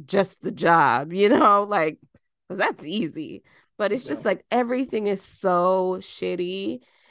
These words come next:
Speaker 1: at one time. Like, that next season is just gonna be so much better. I'm gonna be so much stronger,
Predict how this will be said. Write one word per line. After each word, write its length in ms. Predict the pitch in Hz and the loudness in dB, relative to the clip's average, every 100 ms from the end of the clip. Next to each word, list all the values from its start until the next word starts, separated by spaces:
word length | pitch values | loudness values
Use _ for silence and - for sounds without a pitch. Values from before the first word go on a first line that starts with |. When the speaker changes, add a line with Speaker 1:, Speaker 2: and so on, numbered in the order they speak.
| _ - | _ -4
Speaker 1:
at 200 | 160 - | -2 -2
one 380 | 160 165 160 175 | -2 -2 0 -2
time. 840 | 180 165 170 175 180 180 185 214 _ _ _ _ _ _ 185 | -2 -2 -2 -6 -6 -8 -8 -12 _ _ _ _ _ _ -2
Like, 240 | 190 180 | -2 -2
that 180 | 202 165 | -2 0
next 640 | 175 165 175 170 - - - | -2 -2 -4 -6 -18 -18 -12
season 640 | 208 185 - 185 185 180 | -10 -8 -8 -6 -6 -8
is 180 | - 185 | -6 -8
just 240 | 160 165 | -10 -14
gonna 200 | - 170 170 | -10 -10 -8
be 200 | 156 165 | -8 -10
so 800 | - - - - _ _ 185 | -14 -20 -20 -20 _ _ -4
much 240 | 165 160 - | -4 -8 -8
better. 200 | - 135 | -4 2
I'm 100 | 190 | 2
gonna 160 | 202 175 | 2 0
be 120 | 156 | -2
so 160 | - | -2
much 160 | 143 - | -4 -6
stronger, 960 | - 233 220 220 208 202 202 196 196 | 0 2 2 2 0 2 2 0 0